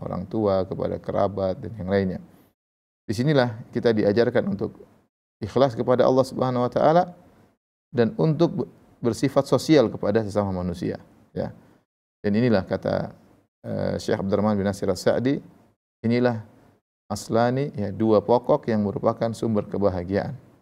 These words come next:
Dua pokok yang merupakan sumber kebahagiaan. Yang pertama, ikhlas kepada Allah Subhanahu wa taala, dan yang kedua adalah al-ihsan ilal ghair, berbuat baik kepada orang lain. Dan kedua perkara ini adalah ciri-ciri orang yang soleh, ciri orang yang bertakwa. Dan dua perkara ini,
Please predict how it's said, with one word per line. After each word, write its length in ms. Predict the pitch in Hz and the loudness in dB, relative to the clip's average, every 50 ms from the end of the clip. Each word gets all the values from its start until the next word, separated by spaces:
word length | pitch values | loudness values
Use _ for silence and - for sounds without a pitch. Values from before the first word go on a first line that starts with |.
| _ _ _ _ | _ _ _ _
Dua 200 | - 107 104 98 | 0 2 2 2
pokok 280 | - 117 113 - 104 - | 2 0 -2 -2 -6 -6
yang 120 | 110 101 101 | -4 -2 -2
merupakan 360 | 98 98 - 104 104 101 104 | -2 -2 -2 -4 -4 -4 -4
sumber 260 | 107 107 104 98 - | -4 -2 -2 -2 -4
kebahagiaan. 540 | - - - - 95 101 98 101 120 143 139 | -4 -6 -8 -6 -8 -6 -4 -2 -2 0 0
Yang 140 | 131 104 98 | -2 -2 -4
pertama, 440 | 95 95 - 107 113 127 131 135 - - - - - - _ _ _ _ _ | -6 -4 -2 -2 0 0 -2 -4 -6 -10 -20 -20 -20 -20 _ _ _ _ _
ikhlas 320 | - - - 123 139 135 - | -16 -2 2 2 2 4 2
kepada 320 | - - 120 120 120 - | -2 -2 0 2 4 4
Allah 180 | 120 123 123 117 | 4 4 2 2
Subhanahu 460 | - - 113 113 107 110 110 104 107 | 0 -2 -2 -2 -2 -2 -2 -2 -2
wa 100 | 104 104 | -4 -4
taala, 420 | - - 104 113 113 117 117 117 - - _ _ _ _ _ _ _ _ | -4 -2 -2 0 0 0 -2 -4 -8 -16 _ _ _ _ _ _ _ _
dan 160 | - 98 101 | -4 -2 -2
yang 80 | 101 101 | -2 0
kedua 480 | 101 101 104 110 110 110 107 104 - - - | -2 -2 0 2 4 4 4 2 0 -4 -6
adalah 480 | - 98 98 98 101 101 101 104 120 - | -4 -2 0 2 2 2 0 -2 -6 -6
al-ihsan 560 | 110 107 - 101 101 - - 104 101 95 95 | -6 -6 -4 -6 -8 -6 -6 -6 -4 -4 -4
ilal 240 | 95 95 92 92 87 | -4 -2 -2 -2 0
ghair, 240 | 95 87 82 85 | 0 -2 -2 -2
berbuat 480 | 87 98 98 98 90 92 98 98 92 - | -4 -2 -2 -2 -2 0 -2 -2 -2 -2
baik 320 | - 101 104 98 - - | -4 -4 -4 -4 -8 -8
kepada 240 | - 87 104 113 110 - - | -8 -8 -6 -6 -6 -6 -4
orang 240 | 98 95 87 85 85 | -4 -4 -2 -2 -4
lain. 160 | 85 85 85 | -4 -4 -2
Dan 160 | 90 95 95 | -2 -4 -4
kedua 320 | 92 - 98 101 113 113 | -4 -4 -2 2 2 2
perkara 400 | 104 - - 98 101 98 98 101 | 2 0 -4 -4 -2 -2 0 0
ini 160 | - 113 110 104 | 0 0 0 0
adalah 160 | 101 95 87 | -2 -2 -4
ciri-ciri 400 | - - 117 107 113 - 101 107 | -4 -4 -4 -2 -2 -2 -2 -2
orang 320 | - - 104 104 107 104 | -2 -2 -2 -2 -2 -2
yang 80 | 98 98 | -4 -2
soleh, 320 | - 113 120 117 107 98 98 - - - _ _ _ _ _ _ _ | 2 4 4 4 4 2 0 -6 -18 -20 _ _ _ _ _ _ _
ciri 80 | 101 104 | -2 0
orang 240 | 95 95 110 110 104 | 0 2 2 2 2
yang 40 | 101 | 0
bertakwa. 480 | 101 - 110 117 - 123 127 - - - - - - - _ _ _ _ | 2 2 0 0 2 2 0 0 0 -6 -14 -20 -20 -20 _ _ _ _
Dan 160 | - 101 98 | -6 -2 0
dua 240 | 101 107 123 120 113 | 2 4 4 4 4
perkara 320 | - 107 - - 107 110 | 2 -2 -4 0 0 2
ini, 320 | - 123 127 139 151 156 | 4 4 4 4 2 0